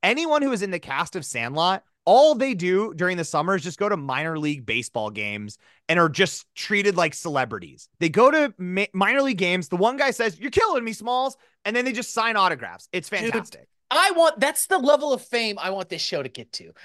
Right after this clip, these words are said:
Speaker 2: I wanna get it so big that we can go to that Twins minor league team, that, whatever that's called, and just be celebrities there.
Speaker 1: Right.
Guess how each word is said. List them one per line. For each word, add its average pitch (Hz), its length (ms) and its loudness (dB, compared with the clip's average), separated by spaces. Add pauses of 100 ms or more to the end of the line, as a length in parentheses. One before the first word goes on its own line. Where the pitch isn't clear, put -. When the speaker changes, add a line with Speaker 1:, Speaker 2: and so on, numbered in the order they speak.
Speaker 2:
I 185 120 2
wanna 330 200 6
get 311 100 2
it 233 80 -6
so 269 280 2
big 269 260 -2
that 220 160 -2
we 233 100 -4
can 214 80 -12
go 233 100 0
to 240 80 -4
that 226 140 0
Twins 247 380 -8
minor 240 340 -2
league 170 180 -4
team, 165 280 -8
that, 151 160 -12
whatever 202 240 2
that's 214 240 2
called, 143 340 0 (240)
and 277 100 -6
just 370 240 -4
be 466 440 2 (180)
celebrities 269 960 0
there. 147 440 0
Speaker 1:
Right. 277 340 2